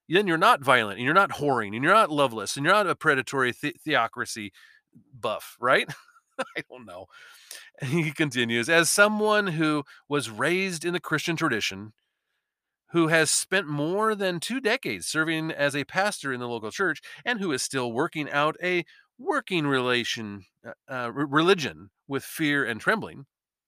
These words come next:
I am gradually extricating myself from it all, not because I no longer find great beauty in the teachings of Jesus, but because I find,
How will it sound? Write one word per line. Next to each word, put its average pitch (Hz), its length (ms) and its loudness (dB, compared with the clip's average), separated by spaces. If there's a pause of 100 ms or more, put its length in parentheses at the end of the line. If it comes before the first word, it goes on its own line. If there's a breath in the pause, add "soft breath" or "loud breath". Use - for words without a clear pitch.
(720 loud breath)
I 190 160 -2
am 170 180 -2
gradually 143 720 4 (540 soft breath)
extricating 123 800 -4
myself - 720 -10
from 101 280 -8
it 82 80 -12
all, 64 420 -14
not 240 320 -2
because 175 640 2
I 143 240 2
no 135 220 0
longer 135 320 0
find 117 380 0
great 110 220 -2
beauty 104 300 -8 (360 loud breath)
in 135 80 -8
the 120 80 -8
teachings 104 360 -10
of 85 120 -8
Jesus, 131 560 -6 (560 loud breath)
but 381 100 -12
because 208 400 0
I 202 160 0
find, 165 800 0